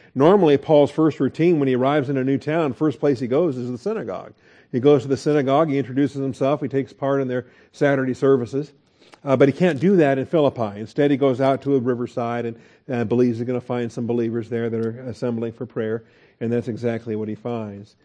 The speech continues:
So since there was no synagogue in Philippi and no significant Jewish presence, the triple warning then serves to watch out against such religious legalism from even beginning. So they're not here yet, and if they start to come in here, don't let 'em. They're not here yet,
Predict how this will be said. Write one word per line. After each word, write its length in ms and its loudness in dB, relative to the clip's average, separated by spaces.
So 120 4
since 220 2
there 140 4
was 240 6
no 160 4
synagogue 560 2
in 80 -2
Philippi 400 0
and 340 0
no 120 -2
significant 600 -4
Jewish 320 -4
presence, 540 -6
the 80 0
triple 340 2
warning 440 2
then 260 -2
serves 360 0
to 80 -4
watch 360 -2
out 200 0
against 460 -2
such 320 2
religious 480 2
legalism 560 2
from 180 -4
even 240 -2
beginning. 640 -4
So 140 -4
they're 100 0
not 240 2
here 200 6
yet, 440 4
and 120 -2
if 80 0
they 120 0
start 320 0
to 40 -12
come 220 0
in 160 0
here, 300 -2
don't 260 -2
let 160 -2
'em. 160 -14
They're 260 -4
not 260 -2
here 180 0
yet, 460 0